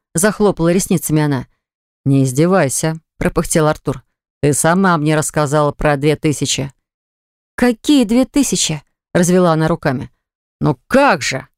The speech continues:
взвился он. «Я спросил у тебя, сколько ты получила за секс в тот день, когда мы с тобой переспали в люксе. Ты назвала сумму две тысячи, не помнишь разве?» Эва на секунду замолчала, нервно сглотнула, а потом выдала: «Но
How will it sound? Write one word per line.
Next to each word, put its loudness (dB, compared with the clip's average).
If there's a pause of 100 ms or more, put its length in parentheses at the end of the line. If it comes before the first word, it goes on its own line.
взвился 0
он. -8 (440)
«Я 4
спросил 0
у 4
тебя, 0
сколько 0
ты -4
получила 0
за 2
секс -2
в -20
тот 0
день, 0
когда -2
мы 0
с -8
тобой 0
переспали 0
в 2
люксе. -2 (360)
Ты 0
назвала 2
сумму 0
две 2
тысячи, -2
не 0
помнишь 2
разве?» 0 (880)
Эва 2
на 0
секунду 0
замолчала, 0
нервно 0
сглотнула, -2 (380)
а -2
потом 0
выдала: 0 (800)
«Но 2